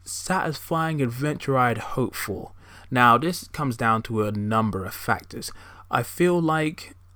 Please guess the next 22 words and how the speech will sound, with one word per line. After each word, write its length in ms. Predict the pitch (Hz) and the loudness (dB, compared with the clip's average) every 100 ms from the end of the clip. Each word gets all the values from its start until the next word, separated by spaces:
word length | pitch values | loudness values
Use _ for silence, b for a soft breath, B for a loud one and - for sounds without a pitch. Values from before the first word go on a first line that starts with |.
| - - - | -20 -20 -4
if 240 | 160 - | -4 -2
you're 160 | 165 175 | 2 2
a 60 | 165 | 2
comic 440 | - 190 196 - | 0 2 2 0
book 160 | 175 - | -4 -4
fan 640 | - - 147 117 107 107 | -8 -4 0 2 2 0
who 240 | - 127 | -2 0
knows 500 | 131 131 139 139 135 | 0 2 2 4 2
Thor's, 720 | 175 - - 131 117 113 113 | -4 -8 0 2 4 0 -2
like, 220 | 117 98 | -4 -4
source 360 | - - 110 - | -4 0 0 0
material, 540 | 101 - 101 95 - B B B B | -6 -6 -6 -8 -14 B B B B
some 260 | - - 180 | -2 2 2
of 60 | 180 | 2
the 260 | 170 160 - - | 2 0 -4 -6
elements 380 | 143 147 131 - | 0 2 0 -2
that 140 | 120 113 | -4 -2
they 140 | 123 | 0
incorporate 560 | 113 - 139 - 117 107 | -2 -2 -4 0 0 0
into 160 | 117 | -2
this 160 | 107 - | -4 -4
story 720 | - - 127 120 98 87 | -8 0 2 2 0 -6